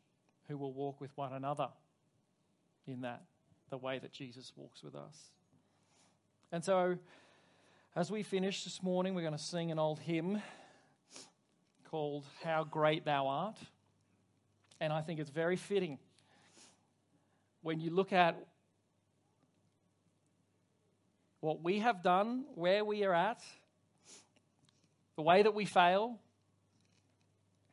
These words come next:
and the goodness of God. Not just good, great. That he saw us in our failure, in our sin,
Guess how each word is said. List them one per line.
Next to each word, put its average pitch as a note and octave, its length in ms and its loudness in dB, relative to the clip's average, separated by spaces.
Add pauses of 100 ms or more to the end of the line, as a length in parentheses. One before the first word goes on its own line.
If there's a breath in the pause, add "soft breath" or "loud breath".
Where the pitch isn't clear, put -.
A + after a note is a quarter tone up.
(140)
and C#3+ 100 -10
the D3 60 -10
goodness D3+ 440 -10
of D3 100 -18
God. C#3+ 220 -10 (1800 soft breath)
Not F3 100 -8
just D3+ 200 -10
good, D#3 200 -4 (220)
great. C#3 360 -6 (1200)
That D3+ 160 0
he D#3 80 -6
saw D#3+ 360 -4
us - 380 -10 (960)
in D3+ 140 -8
our D3+ 140 -6
failure, D#3 560 -4
in D3+ 100 -8
our C3+ 140 -10
sin, F3 480 -10